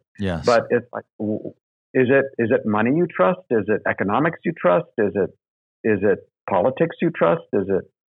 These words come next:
Speaker 2: religion you trust? You know, what, what transcends all of those things that, that you can actually trust as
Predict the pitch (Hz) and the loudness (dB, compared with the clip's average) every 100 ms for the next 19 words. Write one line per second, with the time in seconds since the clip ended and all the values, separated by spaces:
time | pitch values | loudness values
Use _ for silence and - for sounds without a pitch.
0 | _ 104 98 117 147 165 165 170 - 170 | _ -2 0 2 2 4 2 2 2 2
1 | 165 _ _ _ _ _ - _ _ 107 | 0 _ _ _ _ _ -20 _ _ 0
2 | 107 101 104 135 - - 117 - - 151 | 2 2 4 2 0 -2 0 0 0 2
3 | 147 139 147 139 127 131 - _ _ 113 | 2 2 0 0 0 -2 -4 _ _ 2
4 | 120 156 107 90 - - - 95 87 87 | 2 2 0 -2 -4 -6 -6 -4 -6 -6
5 | 101 - _ - 104 - 104 104 - 104 | -6 -6 _ -2 -2 -2 -4 -2 0 2
6 | 120 - - 131 113 110 - 120 110 - | 2 0 -2 0 0 -2 -2 -2 -2 -2
7 | 95 | -2